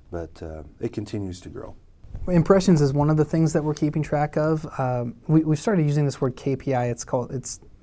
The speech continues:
Speaker 2: a key performance indicator. And essentially, uh, we, we have a list of specific K P Is that we feel if they move up will, uh, help us achieve those business outcomes that we're trying to achieve.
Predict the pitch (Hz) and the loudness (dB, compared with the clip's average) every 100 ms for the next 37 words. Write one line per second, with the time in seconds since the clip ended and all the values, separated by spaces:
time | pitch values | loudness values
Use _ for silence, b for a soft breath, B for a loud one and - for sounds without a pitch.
0 | - - - 147 - 127 - 131 127 117 | -20 -8 -4 -4 -2 -6 -2 -2 -2 -4
1 | - 123 120 - 117 117 120 B B B | -4 -4 -4 -4 -4 -6 -8 B B B
2 | B B 139 - 165 160 151 135 127 - | B B -4 0 0 0 0 2 0 -2
3 | - 131 123 120 - - 143 135 - 139 | -2 0 0 -4 -8 -4 0 0 0 0
4 | 147 139 131 123 131 143 - 143 - - | 2 0 0 -2 0 0 0 -4 -4 -6
5 | 135 - 139 143 - 143 135 139 123 123 | -8 -4 -4 -4 -6 -6 -4 -4 -4 -4
6 | 123 123 b b b - 127 143 143 - | -6 -10 b b b -6 0 0 0 -2
7 | 131 123 123 127 - 135 127 123 123 131 | 0 -2 -2 -6 -2 0 0 0 0 2
8 | 143 - 135 147 - - B B B 139 | 0 -2 -4 -4 -6 -18 B B B 0
9 | 135 131 127 - 131 - 147 147 123 127 | 2 4 0 -2 -6 -2 -2 -2 -2 -4
10 | - 135 131 123 135 123 123 123 117 - | -2 -2 0 -2 -2 -2 -4 -4 -4 -4
11 | 117 117 120 - 120 147 117 - - - | -6 -4 -8 -6 -8 -6 -8 -10 -10 -12